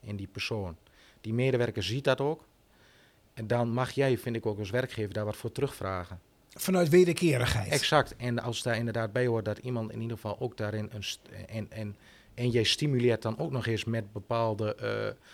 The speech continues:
Speaker 1: faciliteiten of investeringen, eh, dat iemand, eh, eh,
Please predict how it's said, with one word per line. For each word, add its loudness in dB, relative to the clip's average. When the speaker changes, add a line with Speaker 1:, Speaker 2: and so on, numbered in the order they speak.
Speaker 1:
faciliteiten 0
of -6
investeringen, 0
eh, -4
dat -2
iemand, -2
eh, -6
eh, -10